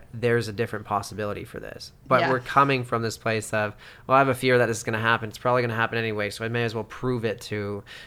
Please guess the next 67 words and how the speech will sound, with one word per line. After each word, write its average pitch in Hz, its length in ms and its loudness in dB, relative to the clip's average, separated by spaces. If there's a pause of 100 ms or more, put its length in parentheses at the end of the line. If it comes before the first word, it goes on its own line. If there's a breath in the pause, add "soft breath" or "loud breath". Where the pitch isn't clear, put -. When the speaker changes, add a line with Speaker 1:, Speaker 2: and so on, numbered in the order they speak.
(100)
Speaker 1:
myself 104 500 0
that 101 140 -10
this 120 180 0
is 107 100 -6
just - 200 -6
the 110 80 -6
way 107 160 -2
my 107 100 -2
love 104 260 -4
life 104 200 -6
is 98 100 -10
gonna 101 160 -8
continue 101 400 -10
to 95 80 -8
go 98 280 -2
for - 120 -14
the 104 80 -6
rest 101 240 -4
of 104 60 -10
my 98 140 -6
life." 98 420 -6 (320 loud breath)
And 107 180 -4
then 123 380 6
on 117 180 0
top 139 280 2
of 123 40 -2
that, 110 180 2
not 113 140 0
only 143 220 2
will 117 100 2
I 110 80 0
prove 113 200 -4
it 107 60 -8
to 113 60 -8
myself, 113 460 2
but 117 80 -2
I'll 113 80 0
go 117 160 2
and 110 80 -2
tell 110 160 -2
all 107 60 0
my 104 120 -2
friends, 110 560 0 (300 loud breath)
"This 117 240 -2
is 104 120 -8
how 101 200 0
men 101 200 -4
are." - 480 -4 (600 loud breath)
Speaker 2:
It's 214 180 -4
all, 214 240 2
like, 349 320 2
this, 320 420 -4 (200)
um, 180 380 -2
sort 196 160 -8
of 180 40 -10
subconscious 185 880 -8
need 180 300 -6
to 185 80 -14
protect 180 460 -8
ourselves 190 360 -2
or 185 40 -6
put 196 160 -8
up 190 100 -10
these, 185 220 -10
like, 175 200 -8
defense 185 480 -10
mechanis-, 214 520 -6